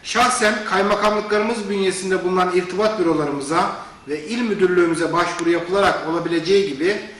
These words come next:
kurumumuza ait tüketici gov T R internet adresinden mobil imzalı veya e-imzalı olarak da kabul edilmektedir.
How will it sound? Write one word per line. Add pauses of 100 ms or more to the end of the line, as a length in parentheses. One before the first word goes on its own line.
(280)
kurumumuza
ait (400)
tüketici
gov
T
R
internet
adresinden (360)
mobil
imzalı (340)
veya
e-imzalı
olarak
da (240)
kabul
edilmektedir.